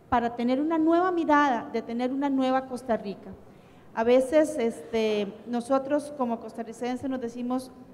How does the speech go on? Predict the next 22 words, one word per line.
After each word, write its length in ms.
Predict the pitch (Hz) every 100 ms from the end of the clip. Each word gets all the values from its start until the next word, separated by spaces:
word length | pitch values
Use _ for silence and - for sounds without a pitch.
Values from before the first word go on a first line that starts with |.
| -
eh, 600 | 233 233 233 220 220 220 - - - - - - -
que 100 | 226
somos 320 | 262 254 269
un 100 | 254
país 320 | 240 220 220
de 80 | 233
derechos, 540 | 208 196 190 - 190
pero 160 | - 208
mientras 640 | 208 254 320 415 370 392
que 100 | -
exista 640 | 311 - - 254 - 214 202 - - 294
una 300 | 349 381 370
persona 540 | 269 - 247 233 214
que 120 | 233
no 100 | 240
tiene 400 | 262 262 285 269
que 140 | 269 247
comer, 400 | 220 202 175 175 - - -
un 160 | 277
anciano, 720 | 285 285 - 285 277 269 226 -
una 220 | 269 302
persona 540 | 294 277 - 262 247